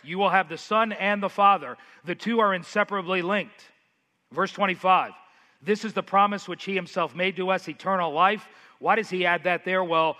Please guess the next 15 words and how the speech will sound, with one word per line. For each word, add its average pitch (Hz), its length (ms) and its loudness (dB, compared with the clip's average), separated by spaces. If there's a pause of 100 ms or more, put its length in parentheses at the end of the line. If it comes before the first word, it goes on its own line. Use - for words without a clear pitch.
(220)
maybe 196 240 -2
the 180 120 -2
Gnostics 180 520 0
were 170 160 -2
attacking 180 500 0
this 160 180 -6
idea 170 360 0
of 147 80 -6
eternal 175 400 -4
life, 175 320 2
and 156 100 -10
they 160 80 -2
were 160 100 -2
saying 185 380 -2
that 160 220 0